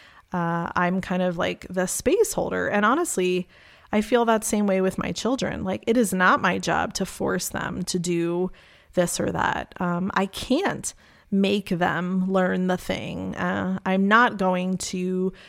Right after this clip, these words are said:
provide this really rigid structure, you know, kind of like the rules and regs around birth, because we know with birth, there's so much variation. So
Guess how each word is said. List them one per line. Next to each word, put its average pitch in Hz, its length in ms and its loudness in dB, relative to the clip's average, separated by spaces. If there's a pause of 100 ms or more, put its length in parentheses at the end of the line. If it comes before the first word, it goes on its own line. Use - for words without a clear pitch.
(120)
provide 185 520 4
this 175 300 -4
really 190 480 2
rigid 185 600 0
structure, 180 720 -2 (800)
you 202 80 0
know, 175 100 -2
kind 190 220 -2
of 190 80 -4
like 180 160 -2
the 185 100 0
rules 185 300 2
and 170 100 -6
regs 170 280 -4
around 175 280 -2
birth, 302 360 -2
because 202 320 -2
we 202 120 -2
know 233 500 0 (260)
with 196 220 -4
birth, 240 440 0 (100)
there's 208 220 -2
so 202 460 0
much 180 320 -2
variation. 180 760 -4
So - 360 -2